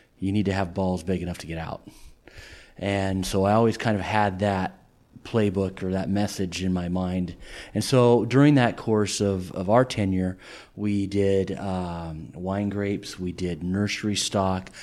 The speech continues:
we would explore some other things. And we also, um, explored craft,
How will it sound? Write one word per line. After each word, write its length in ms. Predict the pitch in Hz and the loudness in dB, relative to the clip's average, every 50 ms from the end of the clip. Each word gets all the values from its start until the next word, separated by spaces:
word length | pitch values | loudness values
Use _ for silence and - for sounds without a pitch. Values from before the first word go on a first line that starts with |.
| - - - | -20 -10 -6
we 100 | 95 98 | -2 -2
would 100 | 98 90 | -2 -2
explore 460 | 87 - - - - 110 101 101 98 | -4 -6 -8 -4 -2 2 2 2 2
some 200 | 90 - 98 92 | 2 0 0 0
other 180 | 90 85 85 85 | 0 -2 -4 -6
things. 580 | - - 117 110 104 98 92 90 90 - - - - - - - - - - | -4 -2 -2 0 0 0 -2 -4 -4 -8 -12 -16 -18 -20 -18 -18 -18 -14 -6
And 260 | - 113 117 117 117 | -2 0 2 2 2
we 120 | 120 123 | 2 4
also, 640 | 127 131 135 139 139 - 147 131 123 120 117 117 113 - - - - - _ - | 4 4 4 4 2 2 4 4 6 6 4 2 -2 -6 -16 -20 -20 -20 _ -6
um, 480 | - 113 113 110 107 107 104 101 - - | -2 0 2 2 2 2 2 0 -2 -4
explored 760 | 113 - - - - 117 113 113 110 107 110 92 - - - | -8 -10 -8 -4 -2 0 2 2 0 0 -4 -8 -12 -14 -14
craft, 540 | - - 127 131 135 101 - - - - | -8 -4 -2 -2 -2 -4 -6 -10 -16 -20